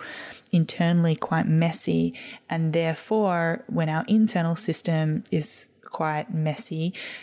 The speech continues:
uh, our external world can be as well. So the, there's not a lot of separation between our work and who we are, or in our relationships as well. There can be a lot of codependency. And so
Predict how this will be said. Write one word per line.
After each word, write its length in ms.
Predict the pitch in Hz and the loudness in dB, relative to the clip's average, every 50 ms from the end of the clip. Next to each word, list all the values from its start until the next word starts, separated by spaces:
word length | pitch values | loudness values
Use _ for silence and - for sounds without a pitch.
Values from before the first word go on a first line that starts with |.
| - - | -12 -6
uh, 240 | - 160 156 156 - - | -4 -2 -2 -2 -2 -2
our 200 | - 156 156 - - | -2 -4 -4 -2 -2
external 520 | 180 165 - - - - - 165 165 160 | -4 -4 -4 -4 -4 -2 0 0 2 2
world 440 | 156 160 156 160 160 156 156 147 - | 2 2 2 2 2 0 -2 -2 -4
can 240 | - - - 156 156 | -6 -2 0 0 2
be 160 | 156 160 156 | 2 2 2
as 200 | 151 151 - - | 2 0 0 0
well. 260 | 170 165 156 151 151 | 0 0 0 0 -2
So 380 | 143 - - 160 151 151 151 147 - - - - - - - | -2 -2 -2 -2 0 0 0 -2 -4 -10 -18 -18 -20 -12 -6
the, 460 | - 151 151 160 160 151 151 151 151 - | -6 -2 0 2 2 2 2 2 0 0
there's 220 | - 165 156 151 160 | 0 0 0 2 0
not 180 | 160 160 156 | 0 0 0
a 40 | 160 | 0
lot 140 | 160 160 156 | 0 0 0
of 60 | 156 | -2
separation 800 | - - 156 - 160 156 151 151 147 - 156 151 151 151 - - _ - - - - - - - - - - - | -2 -2 0 0 2 2 2 2 0 0 0 0 0 -2 -6 -10 _ -20 -20 -14 -14 -12 -10 -8 -8 -4 -4 -2
between 360 | - 156 - - 160 151 151 | -2 -2 0 0 0 2 2
our 140 | 151 147 147 | 2 2 2
work 380 | 156 156 151 147 147 147 - | 2 2 2 2 2 0 0
and 100 | - 143 | -2 -2
who 120 | - 160 151 | 0 2 2
we 200 | 151 147 147 147 | 2 4 4 2
are, 420 | 147 147 147 151 147 147 147 - | 2 2 2 2 0 0 0 0
or 360 | - 147 147 147 147 147 147 - - - - - _ - | 0 0 0 0 0 0 -2 -4 -8 -18 -18 -14 _ -2
in 100 | 180 156 | -2 0
our 160 | 151 147 147 | 2 2 2
relationships 840 | 147 151 147 156 151 143 - - 165 147 - - 156 147 - - - | 2 2 2 2 2 2 0 0 -2 -2 -2 -2 -2 -4 -4 -4 -4
as 180 | 151 - - | -4 -4 -2
well. 380 | - 151 151 151 151 151 156 151 | 0 0 2 2 2 2 2 2
There 160 | 151 147 147 | 2 0 0
can 140 | - - 151 | 0 -2 -2
be 80 | 151 | 0
a 60 | 151 151 | 0 0
lot 120 | 151 151 | 0 0
of 60 | 151 | -2
codependency. 920 | - - 160 147 151 - - - 156 151 147 - - 160 156 156 156 151 | -2 -2 -2 -2 -2 -4 -2 0 0 0 0 -2 -4 -4 -6 -6 -6 -6
And 200 | 151 151 147 143 | -4 -4 -4 -4
so 300 | - - 160 151 151 147 | -2 -2 0 0 0 0